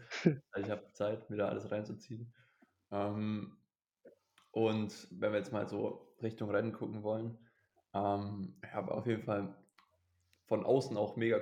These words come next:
Speaker 2: cool zum Angucken. Das Ganze drumherum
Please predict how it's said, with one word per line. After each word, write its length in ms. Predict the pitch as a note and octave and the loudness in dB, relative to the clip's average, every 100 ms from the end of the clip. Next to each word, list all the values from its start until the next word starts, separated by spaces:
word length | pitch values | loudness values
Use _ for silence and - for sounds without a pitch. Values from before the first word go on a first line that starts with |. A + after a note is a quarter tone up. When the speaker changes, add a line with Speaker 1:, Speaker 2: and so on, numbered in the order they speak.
| - | 2
Speaker 2:
cool 120 | A#2 | -2
zum 140 | G#2+ | -2
Angucken. 640 | - A2+ A#2 A#2 A2+ A#2 - _ _ _ _ _ _ _ _ - | -6 -2 -2 -2 -6 -10 -20 _ _ _ _ _ _ _ _ -14
Das 160 | A#2 - | -8 -4
Ganze 220 | G#2 G2+ | -2 0
drumherum 580 | G#2+ G#2+ G#2 A2 A2+ | 0 0 0 0 -2